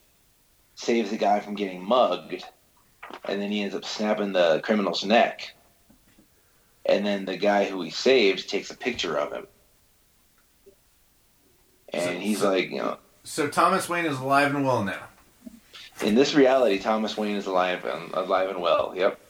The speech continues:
Speaker 2: Kudos.
Speaker 1: But yeah, he want, his whole thing is, you know, he wanted people to talk about him, but he, he wants fable and folklore, not fact. And before he can do anything to the, the guy that took the picture that he saved,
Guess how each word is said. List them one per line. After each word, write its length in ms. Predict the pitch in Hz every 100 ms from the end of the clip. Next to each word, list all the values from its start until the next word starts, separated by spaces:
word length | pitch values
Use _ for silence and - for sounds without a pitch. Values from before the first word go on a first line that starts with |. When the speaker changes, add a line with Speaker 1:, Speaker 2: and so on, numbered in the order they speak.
| -
Speaker 2:
Kudos. 500 | - 143 127 113 - - 104 - _ - _ _ _ -
Speaker 1:
But 120 | 107
yeah, 140 | 107
he 160 | 95 113
want, 260 | 113 110
his 160 | 104 110
whole 220 | 127 123
thing 140 | 120 117
is, 120 | 107
you 140 | 98
know, 180 | 101 95
he 180 | 98 113
wanted 260 | 113 113
people 180 | 110 107
to 60 | 101
talk 280 | 113 113 113
about 300 | 101 98 92
him, 180 | 95 - _ _ -
but 140 | 107
he, 120 | 104 101 107
he 80 |
wants 300 | 113 110 107
fable 340 | - 107 104 95
and 100 | 90
folklore, 500 | 117 113 98 92 87
not 300 | 90 85 -
fact. 540 | 101 90 - - - _ _ _ _ _ _ _ _ _ -
And 180 | 107
before 300 | 98 - 113
he 100 | 104
can 140 | 107 101
do 160 | 110
anything 320 | 104 104 101 98
to 100 | 95
the, 420 | 92 85 87 - _ _ -
the 80 | 104
guy 220 | 107 202
that 140 | 90
took 140 | - -
the 100 | -
picture 420 | 123 - 95 82
that 100 | 78
he 80 | 71
saved, 640 | - 123 113 85 80 -